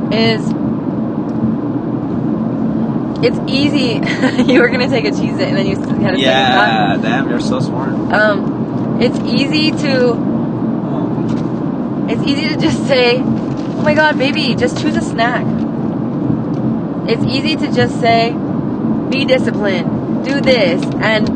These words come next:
Speaker 1: kind of romanticize it, and
Speaker 2: Yes.
Speaker 1: people will see me doing my own workout, but then they'll just become voyeurs. Like, they'll just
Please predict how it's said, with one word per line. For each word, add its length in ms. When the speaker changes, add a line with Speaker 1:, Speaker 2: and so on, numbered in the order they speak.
Speaker 1:
kind 220
of 100
romanticize 800
it, 140
and 520
Speaker 2:
Yes. 420
Speaker 1:
people 240
will 80
see 180
me 100
doing 200
my 160
own 180
workout, 480
but 100
then 100
they'll 100
just 80
become 1080
voyeurs. 640
Like, 240
they'll 200
just 160